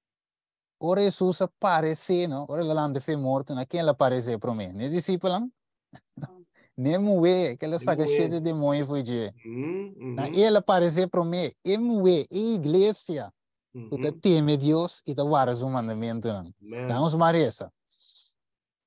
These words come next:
Speaker 1: Tata de amor, a noite, nos agradecemos, Tata, que vai trazer nós,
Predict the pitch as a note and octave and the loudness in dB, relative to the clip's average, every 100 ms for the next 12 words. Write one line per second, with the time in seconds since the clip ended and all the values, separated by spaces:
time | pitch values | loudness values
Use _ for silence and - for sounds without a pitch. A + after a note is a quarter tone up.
0 | - D3 D#3+ E3 D#3+ D3+ D#3 E3+ F3 C#3 | -2 2 2 4 4 4 2 2 -2 -4
1 | C3 C3 C#3 D#3 D#3 - D#3 F3 _ _ | -4 -2 -2 -2 -4 -4 -4 -6 _ _
2 | _ _ _ B2+ - C3+ C#3+ C3+ A#2 - | _ _ _ -12 -6 0 2 2 0 0
3 | D#3 D3 C#3 C3+ C#3 D#3+ C#3+ A#2+ B2 D#3 | 0 0 -2 -2 -4 -4 -4 -6 -4 -2
4 | C#3+ - B2 A#2+ B2 - - - | -2 -2 -4 -2 -4 -6 -12 -16